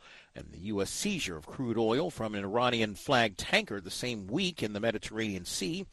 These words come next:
over violating Washington's harsh sanctions on the Islamic Republic. Khamenei said that "You stole our oil, we took it back from you. Taking back a stolen property is not called stealing." The seizures ratcheted up tensions between Iran and the West, already simmering over Iran's tattered nuclear deal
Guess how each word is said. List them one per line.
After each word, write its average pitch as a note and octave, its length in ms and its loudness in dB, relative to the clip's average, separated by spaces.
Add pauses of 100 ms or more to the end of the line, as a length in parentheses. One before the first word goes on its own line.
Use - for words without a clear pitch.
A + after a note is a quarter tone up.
(440)
over D#2 140 -12
violating G#2 640 4
Washington's A2+ 540 2
harsh - 360 -2
sanctions D3 560 -2
on A2 100 -2
the A2+ 100 -2
Islamic G#2+ 440 -2
Republic. A2 540 -2 (680)
Khamenei E2+ 240 -10
said F#2 280 -4
that F2+ 180 -6
"You F2+ 100 -10
stole C3 380 4
our G#2 200 6
oil, E3 380 6
we A#2 160 -2
took - 240 -2
it F2 160 -2
back C#3 300 6
from F2 180 -12
you. F2 140 -12
Taking G2 380 -10
back G2+ 280 2
a E2 60 -6
stolen G#2 420 -2
property A#2 480 0
is F2 160 -8
not A#2 260 2
called A#2 360 0
stealing." E3+ 580 0 (720)
The D2 120 -8
seizures G#2+ 540 -2
ratcheted A2+ 500 4
up A#2+ 180 8
tensions D3 460 -2
between A2+ 320 -4
Iran A#2+ 440 4
and A#2+ 140 -2
the G#2 60 2
West, B2 420 4
already A#2+ 440 0
simmering A2 500 0
over F#2+ 160 0
Iran's G#2 460 -2
tattered G2+ 420 2
nuclear G2 420 -6
deal C3 480 0